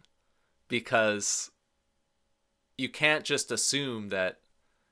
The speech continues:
we're getting paid at the same rate. We're actually getting paid at a hundred times almost that, the rate that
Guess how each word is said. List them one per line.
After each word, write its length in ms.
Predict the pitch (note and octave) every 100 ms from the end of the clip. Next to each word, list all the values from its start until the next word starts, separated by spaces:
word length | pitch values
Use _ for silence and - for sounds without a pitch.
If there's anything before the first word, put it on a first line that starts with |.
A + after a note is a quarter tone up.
| _ _
we're 420 | G#2+ B2+ A#2+ A#2
getting 320 | G#2 A#2+ A#2 A2
paid 220 | B2 A#2
at 60 |
the 60 | G#2
same 260 | - A#2+ A#2
rate. 120 | B2
We're 100 | A2
actually 240 | C3 -
getting 180 | C3 B2
paid 200 | C3 B2+
at 80 | A#2+
a 40 |
hundred 480 | - - E3 D#3+ D3+
times 580 | C#3+ D3+ D3+ - - - _ -
almost 520 | A#2 G#2 G2 F#2+ -
that, 320 | A2 G#2+ -
the 120 | A#2 G#2+
rate 360 | G#2 G2 -
that 240 | G2+ F2